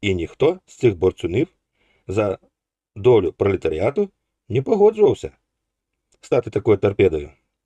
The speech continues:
Лише один знайшовся. Ленін. Цей заради своєї особистої вигоди не гребував нічим. Він і мати рідну продав, але ж був з того народяця, де до мати особливе ставлення.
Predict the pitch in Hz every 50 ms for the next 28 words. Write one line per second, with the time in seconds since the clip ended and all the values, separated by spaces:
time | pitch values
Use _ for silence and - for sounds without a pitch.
0 | _ _ _ _ _ _ _ - - 208 233 - 220 208 175 202 185 147 117 107
1 | 104 - 90 82 - - 78 - _ _ _ _ _ _ _ _ _ _ _ _
2 | _ _ _ _ _ - 107 104 127 156 143 92 78 - _ _ _ _ _ _
3 | _ _ _ _ _ _ _ _ _ _ - 139 170 185 131 113 113 127 156 170
4 | 147 120 104 - 107 113 131 156 151 131 117 - - 98 113 151 147 - 104 98
5 | 107 165 170 123 104 90 - - - _ _ _ _ - 104 104 92 98 143 160
6 | 147 143 139 139 139 127 131 - - 107 90 76 - _ _ _ _ - 123 151
7 | 160 - - 123 113 120 151 190 - 165 165 160 165 160 139 117 107 - - 117
8 | 113 113 113 110 101 85 76 - _ _ _ _ _ _ - 104 110 113 113 107
9 | 120 127 - - - 120 120 123 120 107 98 92 90 92 101 120 120 - - 175
10 | 170 - _ _ _ - 104 110 110 101 98 95 92 101 120 127 - 123 113 -
11 | 127 117 117 127 127 123 - - - 147 135 107 95 90 85 78 78